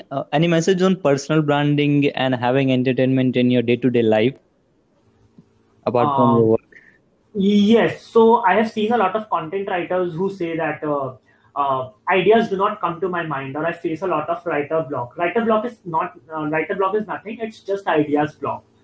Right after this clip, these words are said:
Speaker 1: Okay.
Speaker 2: And there you have to understand that you can't pressurize your mind, because writing is really creative. It is, it is the beautiful gift of God in the form of creativity. So respect that, and when ideas are not coming to your mind,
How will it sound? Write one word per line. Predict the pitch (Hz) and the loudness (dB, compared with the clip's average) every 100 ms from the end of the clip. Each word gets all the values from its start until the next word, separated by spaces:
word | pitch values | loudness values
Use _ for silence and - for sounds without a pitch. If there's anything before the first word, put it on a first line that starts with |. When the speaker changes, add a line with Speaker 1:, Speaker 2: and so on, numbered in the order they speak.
| _ _ _ - | _ _ _ -8
Speaker 1:
Okay. | 208 | 0
Speaker 2:
And | - 240 170 | 0 0 2
there | 175 214 | 4 4
you | 226 214 | 4 2
have | |
to | 247 | 2
understand | 214 170 196 - 226 247 | 2 0 -4 -4 -6 -6
that | 233 - | -6 -6
you | 208 | -6
can't | 226 - | -6 -6
pressurize | - 170 175 180 175 | -6 -6 -4 -2 0
your | 170 156 | 0 -2
mind, | 127 120 123 | -8 -10 -8
because | 151 175 | -6 -4
writing | 147 131 175 190 | -4 -6 -4 -6
is | 151 | -4
really | 147 160 - - | -4 -4 -10 -4
creative. | 151 147 135 123 120 - | 0 2 0 -4 -8 -12
It | 165 | -4
is, | 175 165 - | -2 -2 -6
it | 175 | -4
is | 185 - | -4 -2
the | 220 - | -4 -4
beautiful | 160 180 180 202 | -4 -2 0 0
gift | 143 151 - | 2 0 0
of | 190 165 151 | -2 -2 0
God | 143 160 | 0 0
in | 170 | -4
the | 175 | -4
form | 143 147 | -6 -6
of | - - | -10 -6
creativity. | 151 143 131 139 120 117 110 - _ _ _ | -2 -2 -2 -6 -6 -12 -18 -20 _ _ _
So | 214 208 | 0 2
respect | 170 - 254 294 226 | 2 -2 -2 -2 -2
that, | 180 170 190 180 | 0 0 -2 -6
and | 185 | -4
when | 185 220 | -2 -2
ideas | 170 156 165 185 | 0 0 2 0
are | 208 | 0
not | 196 226 - | 0 -2 -2
coming | 165 175 196 | -2 -2 0
to | 202 | 0
your | 190 | 0
mind, | 165 143 196 | -4 -6 -6